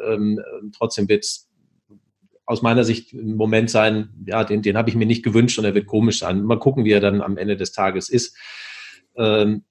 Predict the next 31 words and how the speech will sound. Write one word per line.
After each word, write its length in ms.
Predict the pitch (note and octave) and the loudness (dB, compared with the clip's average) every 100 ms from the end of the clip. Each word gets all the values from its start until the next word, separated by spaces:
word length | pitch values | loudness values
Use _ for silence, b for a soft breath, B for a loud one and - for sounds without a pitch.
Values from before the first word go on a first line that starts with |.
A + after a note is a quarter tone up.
| _ _ _ _ | _ _ _ _
jetzt 460 | C3 - B2 A#2 A#2 | -10 -10 0 0 4
geht's 180 | D3+ | 2
ja 100 | D3 | 6
in 140 | C#3+ C#3 | 4 4
unserem, 380 | C3+ B2+ B2+ G#2 | 4 4 4 2
unserem 320 | B2 A#2+ A2+ | 2 2 2
Podcast 400 | C3+ C3+ B2 A#2+ | 0 2 0 2
natürlich 360 | G#2+ C3 C3 | 0 2 2
aber 160 | A#2+ A2+ | 4 2
auch 80 | G#2 | 2
darum, 500 | A#2 A2+ A2 A2 A2+ - _ | 2 4 4 2 -2 -6 _
um 180 | A#2+ | 0
das, 260 | G#2+ - - | 2 0 -4
um 160 | - A2+ | -6 -2
die 100 | A2+ | 0
Verbindung 400 | A2+ G#2+ A2 G#2 | 2 2 2 0
zum 180 | A2 | -4
Thema 240 | G#2 G#2 G2 | 0 2 2
Gutfühlen. 680 | G2 C#3+ - - G#2+ F2+ - _ | 2 0 0 0 2 0 -6 _
Und 480 | - G2 G2 G2+ - - | -8 -4 -4 -4 -10 -8
jetzt 240 | G#2+ - | -6 -4
ist 340 | B2+ - - _ | -4 -4 -10 _
jede, 400 | G#2 A#2+ B2+ A#2+ | 2 2 4 0
jede 220 | A#2+ A2+ | 0 -2
Form 260 | A2+ A#2 D3 | 2 2 2
von 180 | C3+ A2 | -2 -6
Trauer, 720 | - A2 C#3 C#3 C3+ C3 - A2 | -2 2 4 6 4 2 -4 -4
ähm, 760 | A#2 A#2 A#2 A#2+ A#2+ G2 F#2 - - | -4 0 -2 -2 -4 -10 -16 -20 -16
die 140 | - A2+ | -8 -4
wir 140 | A2 | -2
haben, 440 | A2 A#2+ B2+ B2+ | 0 0 0 -2